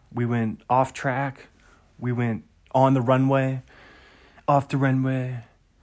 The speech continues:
walk fast. Oh my God. This was fun. This is a classic movie.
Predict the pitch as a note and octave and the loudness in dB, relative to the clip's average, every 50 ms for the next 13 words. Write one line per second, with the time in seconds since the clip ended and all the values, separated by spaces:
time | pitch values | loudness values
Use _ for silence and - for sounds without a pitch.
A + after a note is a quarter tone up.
0 | _ _ _ C3 C3 C#3+ C#3 C3+ C#3 C3+ - _ - - B2+ - _ _ _ _ | _ _ _ 2 4 6 6 6 4 -2 -6 _ -20 -20 -20 -20 _ _ _ _
1 | _ _ _ _ - - D#3 C#3 C3 C#3 C3+ C3 - - - - - - - _ | _ _ _ _ -4 -2 0 0 0 -2 -4 -6 -10 -14 -16 -18 -20 -20 -20 _
2 | _ _ _ _ _ - G3 F#3 D#3+ D3 C#3 C3 C3 B2 B2 G#2+ A2+ - A#2+ A2 | _ _ _ _ _ 0 2 2 4 2 0 0 -2 -2 -4 -6 -8 -12 -14 -18
3 | - - - - _ _ _ _ - B2+ - F3+ - - - D3 D3 A2+ G#2+ - | -20 -20 -20 -20 _ _ _ _ -8 -6 -6 -6 -6 -4 -2 -2 -2 -2 -4 -8
4 | - _ _ _ _ - _ _ _ _ _ _ - _ _ _ - - C3 B2 | -14 _ _ _ _ -20 _ _ _ _ _ _ -20 _ _ _ -6 -4 -2 -2
5 | D#3 E3 E3+ E3+ - - - C3 C#3 C3+ - B2+ - A#2+ A#2+ B2 A#2+ A2 G#2 | 0 0 -2 -2 0 0 0 0 0 -2 -4 -4 -2 0 0 0 -2 -4 -8